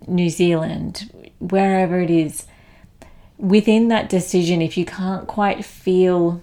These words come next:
like, an excitement or a certainty around that new destination, or if you're unsure whether that will solve the issue you're having. "If I move here, do I have friends there? If I move to this place,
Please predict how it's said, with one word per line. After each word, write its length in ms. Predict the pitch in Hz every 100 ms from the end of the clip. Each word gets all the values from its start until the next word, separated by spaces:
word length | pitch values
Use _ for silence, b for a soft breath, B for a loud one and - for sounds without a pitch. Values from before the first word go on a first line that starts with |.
| -
like, 260 | - 170 170
an 140 | 180
excitement 1120 | 165 - - - - 175 165 175 - 185 180 175 -
or 260 | 185 175 170
a 100 | -
certainty 720 | 170 - 175 165 180 175 175 170
around 480 | 165 165 165 170
that 240 | 175 170 -
new 220 | 175 170
destination, 1080 | 156 165 160 - 170 160 165 - 175 202 262
or 180 | 196 -
if 200 | 202 -
you're 160 | 196 -
unsure 680 | 185 190 233 - - 196 180
whether 280 | 180 180
that 280 | 170 170 -
will 180 | 180 175
solve 680 | - - 170 170 190 226 220
the 160 | -
issue 180 | - -
you're 220 | 160 160
having. 500 | 151 165 - - 202 185 B B B B B -
"If 160 | 208
I 80 | 202
move 380 | 190 185 220 220
here, 240 | - 175
do 120 | 165
I 60 | 160
have 240 | 170 175
friends 440 | - 175 170 170 160
there? 360 | 170 180 180
If 140 | 160 170
I 100 | 170
move 600 | 175 170 180 196 202 190
to 80 | 180
this 200 | 175 165
place, 600 | - 190 165 160 165